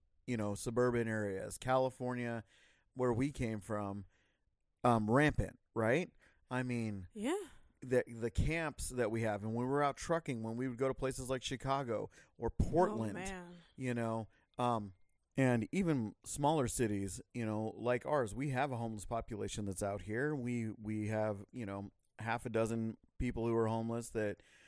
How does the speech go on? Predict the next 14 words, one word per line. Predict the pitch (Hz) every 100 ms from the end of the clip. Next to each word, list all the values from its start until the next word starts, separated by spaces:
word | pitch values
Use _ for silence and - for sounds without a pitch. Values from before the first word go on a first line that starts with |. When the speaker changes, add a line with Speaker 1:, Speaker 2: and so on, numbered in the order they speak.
| _ _ -
Speaker 1:
homeless, | 175 180 170
semi-homeless, | - 160 151 147 147 147 135
depending | 120 127 127
on | 120
your | 117
definition, | 113 117 110 107 110
and |
we | 107 107
can | 101
talk | 110 110
about | 107 110
all | 107 104
of | 104
that | 107